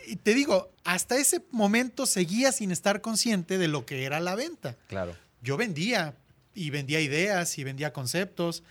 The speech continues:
Speaker 1: y le vendía a los distribuidores en ese momento la idea de, de que tenían, de que se tenían que estandarizar, pero no, y creaba empatía,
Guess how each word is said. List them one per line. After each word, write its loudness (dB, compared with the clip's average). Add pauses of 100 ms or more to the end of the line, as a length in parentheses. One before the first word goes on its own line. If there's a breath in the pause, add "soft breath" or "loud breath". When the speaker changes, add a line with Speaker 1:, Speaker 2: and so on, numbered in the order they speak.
(320 loud breath)
Speaker 1:
y -2
le 2
vendía 2
a 4
los 2
distribuidores -2
en -2
ese -2
momento -2 (400 soft breath)
la 0
idea 2
de, -2
de -4
que -12
tenían, -4 (180)
de -4
que -4
se -6
tenían -6
que -4
estandarizar, -4 (640 soft breath)
pero 4
no, 4 (220 soft breath)
y 2
creaba 6
empatía, 0